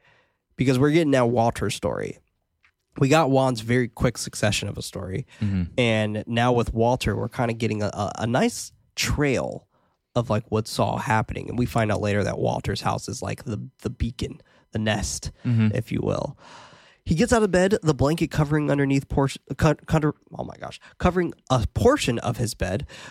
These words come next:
Speaker 1: Inside the bathroom, he takes a couple of pills, then splashes some water on his face. Um, I, once again, love the attention to detail here with water.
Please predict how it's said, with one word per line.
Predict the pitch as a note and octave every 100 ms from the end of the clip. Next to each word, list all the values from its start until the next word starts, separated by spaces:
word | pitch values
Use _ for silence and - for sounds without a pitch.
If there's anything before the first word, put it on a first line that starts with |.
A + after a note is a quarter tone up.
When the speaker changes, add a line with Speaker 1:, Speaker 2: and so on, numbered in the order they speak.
| - _ -
Speaker 1:
Inside | E3+ G3 G3+ F#3+
the |
bathroom, | D#3+ E3 F3 F#3
he | D#3+
takes | C#3 D#3+ D#3+
a |
couple | - D#3+ D#3
of | D3
pills, | E3+ D#3+ E3
then | C3+
splashes | - A2+ A#2+ C3
some | C3
water | C3+ F#3 -
on | A1+
his | A1+
face. | - - - - - - - _ _ _
Um, | C3 A#2+ A2+ G#2 G2 D#2+ - _ _ _ _ _ _ _
I, | C3+ D3 D#3 - _ _ _ _ _ -
once | B2+ A#2+
again, | A#2+ G#2 F#2+ A#2+ _ _ _ _ _ _ _ _ _ - _
love | C3 B2+ D3+
the | E3+
attention | E3 - C#3 C3+
to |
detail | A2+ A#2 C3+ B2+
here | C#3+ D3
with | B2 G#2+ -
water. | E2+ C2+